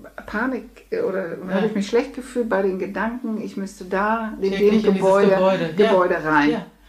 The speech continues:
Speaker 1: Ja.
Speaker 2: Und das gibt es, ne?
Speaker 1: Das
Speaker 2: Also,
Speaker 1: gibt
Speaker 2: dass
Speaker 1: es.
Speaker 2: ich auch manchmal zu Kunden komme, ich komme durch die Sch-, über die Schwelle und denk so, „Oh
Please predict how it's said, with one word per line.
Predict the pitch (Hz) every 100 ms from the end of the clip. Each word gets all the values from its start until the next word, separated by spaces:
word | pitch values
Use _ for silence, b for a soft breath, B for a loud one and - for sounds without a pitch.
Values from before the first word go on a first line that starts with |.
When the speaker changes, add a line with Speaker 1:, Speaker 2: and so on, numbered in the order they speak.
| B
Speaker 1:
Ja. | 226 202
Speaker 2:
Und | 196 202
das | -
gibt | 269 302 -
es, | 156 -
ne? | 226 233
Speaker 1:
Das | 220 196
Speaker 2:
Also, |
Speaker 1:
gibt | 247 233 262
Speaker 2:
dass | -
Speaker 1:
es. |
Speaker 2:
ich | 202
auch | 185
manchmal | 202 208 202
zu | - -
Kunden | 247 330 254 196
komme, | - 180 208
ich | -
komme | - 226 240
durch | 190 196
die | 190
Sch-, | - - -
über | 196
die | 190
Schwelle | - - 240 208
und | 185
denk | 190 185
so, | - -
„Oh | 175